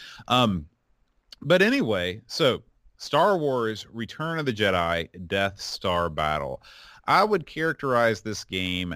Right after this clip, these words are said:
as a, um, a top-down, uh, flip screen shooter with two screens.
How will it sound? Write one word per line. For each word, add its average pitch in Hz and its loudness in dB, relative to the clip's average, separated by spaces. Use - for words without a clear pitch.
as 90 -2
a, 85 0
um, 82 -2
a 87 -8
top-down, 101 0
uh, 90 2
flip 127 -2
screen 90 -4
shooter 101 -2
with 107 0
two 135 4
screens. 98 -2